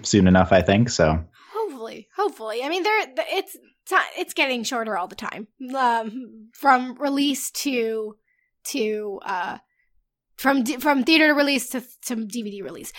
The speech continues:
Speaker 1: Yeah.
Speaker 2: But again, the only thing with G kids is that usually their films are hard to, like,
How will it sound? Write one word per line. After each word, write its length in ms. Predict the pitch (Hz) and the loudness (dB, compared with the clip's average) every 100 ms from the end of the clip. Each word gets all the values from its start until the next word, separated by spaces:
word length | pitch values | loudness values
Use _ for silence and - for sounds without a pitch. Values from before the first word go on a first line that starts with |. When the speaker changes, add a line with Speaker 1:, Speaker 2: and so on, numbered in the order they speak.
| - | -2
Speaker 1:
Yeah. 100 | 85 | 4
Speaker 2:
But 300 | 294 302 - | 6 6 6
again, 340 | 311 285 262 | 4 6 6
the 80 | 247 | 4
only 240 | 277 311 311 | 2 4 2
thing 180 | 320 | 0
with 80 | 277 | -2
G 180 | 220 254 | -2 -4
kids 300 | 247 240 214 | -2 -2 -2
is 140 | 220 | -6
that 160 | 220 202 | -6 -6
usually 800 | 214 254 302 320 302 349 359 359 | 0 8 10 10 6 4 4 4
their 200 | 277 285 | 4 0
films 480 | 285 285 294 302 285 | 2 4 4 2 2
are 80 | 247 | 2
hard 480 | 233 254 254 247 | 4 4 4 0
to, 140 | - 254 | -4 -4
like, 300 | 233 226 | -2 -4